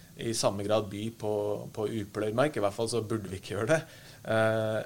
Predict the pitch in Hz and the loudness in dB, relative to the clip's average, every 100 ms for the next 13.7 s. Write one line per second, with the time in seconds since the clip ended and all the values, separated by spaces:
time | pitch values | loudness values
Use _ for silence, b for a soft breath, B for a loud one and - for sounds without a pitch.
0 | - - 131 107 101 110 135 131 - 113 | -8 -4 2 4 4 2 -2 -2 -4 -4
1 | - - 113 - 113 113 113 95 107 - | -4 -4 -6 0 2 4 2 0 -6 0
2 | 101 110 - 113 104 101 B B 98 92 | 4 4 2 -2 -2 -4 B B -8 0
3 | 110 107 104 110 107 107 - - 113 - | 2 2 2 2 2 -2 -10 -6 -6 0
4 | 107 - - 135 139 - 113 101 101 101 | 0 0 -2 6 6 6 -2 -4 -4 0
5 | 104 113 117 117 101 98 92 - 175 180 | 0 0 0 2 2 2 -2 0 -2 -2
6 | B B B 113 110 - 104 101 107 107 | B B B 0 0 0 -4 2 2 2
7 | 110 92 95 110 113 113 110 - 120 107 | -2 -2 -2 0 2 2 0 -4 0 2
8 | 107 101 - 107 90 90 104 117 123 - | 0 0 4 4 4 -2 -2 -2 -6 0
9 | 117 98 - - 101 - - - - - | 2 2 -4 -6 -4 -4 -12 -20 -20 -20
10 | - 120 127 110 110 - 185 202 B B | -8 -6 -4 -2 -4 -2 0 0 B B
11 | - 113 104 - 95 98 110 113 B B | -10 -8 -6 -4 2 6 6 6 B B
12 | B - 110 110 107 - 104 101 107 104 | B 0 2 4 4 2 2 2 2 0
13 | - 190 147 113 - 101 - | 2 0 2 -2 2 -2 -2